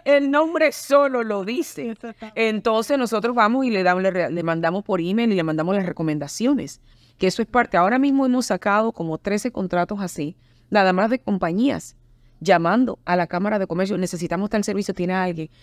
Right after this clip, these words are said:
Speaker 1: Nos llamaron la semana pasada, "Necesitamos una compañía que haga gabinetes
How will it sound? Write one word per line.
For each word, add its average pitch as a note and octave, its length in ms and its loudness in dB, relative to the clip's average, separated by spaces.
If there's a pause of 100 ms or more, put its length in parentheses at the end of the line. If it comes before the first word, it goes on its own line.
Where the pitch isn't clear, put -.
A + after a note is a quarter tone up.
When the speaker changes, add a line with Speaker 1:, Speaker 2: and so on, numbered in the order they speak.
(160)
Speaker 1:
Nos F#3 140 2
llamaron F#3 300 2
la G#3+ 80 2
semana E3+ 280 -2
pasada, F3 340 -2
"Necesitamos E3+ 520 -4
una F#3+ 180 0
compañía D#3+ 520 0
que E3+ 100 0
haga D3+ 160 2
gabinetes D3+ 640 -2